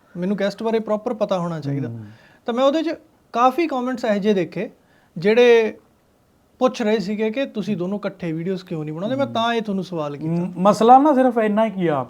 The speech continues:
Speaker 1: ਹੂੰ।
Speaker 2: ਹਾਂ, ਜਦੋਂ ਆਪਾਂ ਕਿਸੇ ਪੱਖੇ ਥੱਲੇ ਬੈਠੇ ਹੁੰਦੇ ਨਾ, ਤੇ ਦੋ ਭਰਾ ਬੈਠੇ ਹੁੰਦੇ ਆ,
Speaker 1: ਹੂੰ।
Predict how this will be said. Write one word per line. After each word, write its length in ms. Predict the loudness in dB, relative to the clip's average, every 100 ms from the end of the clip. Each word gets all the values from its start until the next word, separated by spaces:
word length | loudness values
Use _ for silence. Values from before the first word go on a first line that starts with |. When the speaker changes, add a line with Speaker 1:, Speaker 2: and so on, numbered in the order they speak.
| _ _ -10
Speaker 1:
ਹੂੰ। 240 | -10 -12 -18 _ -10 -4
Speaker 2:
ਹਾਂ, 260 | -4 -4
ਜਦੋਂ 180 | -6 -6
ਆਪਾਂ 120 | -6 -10 _ _ -10
ਕਿਸੇ 160 | -8 -6
ਪੱਖੇ 300 | -6 -6 -6
ਥੱਲੇ 200 | -4 -4
ਬੈਠੇ 260 | -6 -6
ਹੁੰਦੇ 160 | -8 -8
ਨਾ, 140 | -10 -14 _ _ _ _ _ _
ਤੇ 80 | -18 -8
ਦੋ 160 | -6 -2
ਭਰਾ 200 | -2 -2
ਬੈਠੇ 260 | -4 -8
ਹੁੰਦੇ 160 | -8 -8
ਆ, 80 | -10 -12
Speaker 1:
ਹੂੰ। 280 | -10 -10